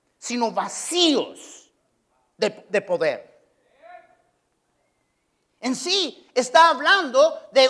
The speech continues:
una debilidad enfermiza. Y va, hermanos, que i-, inclusive, a, a, a,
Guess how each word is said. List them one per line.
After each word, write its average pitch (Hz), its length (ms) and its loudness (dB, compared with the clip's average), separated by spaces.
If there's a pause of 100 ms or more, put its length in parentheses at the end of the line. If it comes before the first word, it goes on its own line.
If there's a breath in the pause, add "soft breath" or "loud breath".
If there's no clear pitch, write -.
una 330 340 0
debilidad 277 1000 2
enfermiza. 330 1000 0 (4000)
Y 269 80 -6
va, 349 220 6
hermanos, 359 380 2
que 311 420 -6
i-, 302 240 -4
inclusive, 302 680 -2
a, 254 80 0
a, 254 180 -8
a, 254 80 -14